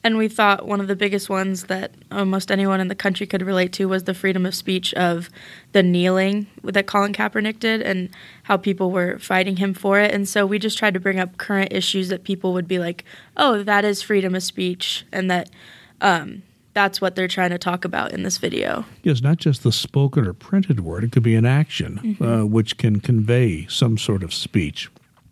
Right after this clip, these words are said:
Speaker 2: Another clip you used that fascinated me was Barry, Mary Beth Tinker. Now, if you don't know who Mary Beth Tinker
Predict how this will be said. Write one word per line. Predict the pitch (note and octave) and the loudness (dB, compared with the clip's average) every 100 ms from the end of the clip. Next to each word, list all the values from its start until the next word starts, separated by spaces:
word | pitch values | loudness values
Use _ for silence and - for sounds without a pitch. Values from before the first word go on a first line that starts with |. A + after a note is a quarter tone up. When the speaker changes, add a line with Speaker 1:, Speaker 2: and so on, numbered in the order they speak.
| _ - _ - - - - - | _ -20 _ -20 -20 -20 -20 -4
Speaker 2:
Another | D#3 D#3 A#3 A3+ A2+ - - _ - - _ _ - | 2 4 4 2 2 -4 -16 _ -18 -18 _ _ -16
clip | - D#3 C#3 - | -2 0 2 2
you | A#2 | 4
used | A2 A2 G#2+ G#2+ | 4 4 2 -4
that | - | -6
fascinated | - B2 B2+ A#2+ G2+ F#2 E2+ G2 | 0 4 4 4 2 0 -2 2
me | A#2+ A#2 | 4 4
was | G2+ - | 2 0
Barry, | A#2 A#2 B2 A#2+ - | 2 4 4 2 2
Mary | B2 A#2+ | 4 4
Beth | A#2 G2+ - | 4 0 -2
Tinker. | - F3 F#3 - - C#3 - - - - - | 0 2 2 0 0 0 -2 -20 -20 -12 -2
Now, | F#2+ | -2
if | G2 | 2
you | C3+ | 2
don't | D3+ | 2
know | C3+ | 2
who | B2+ | 2
Mary | B2+ A#2+ A2+ | 4 6 4
Beth | G#2+ F#2 - | 2 -2 -6
Tinker | - D#3+ E3 - G#2 | 0 2 2 2 -2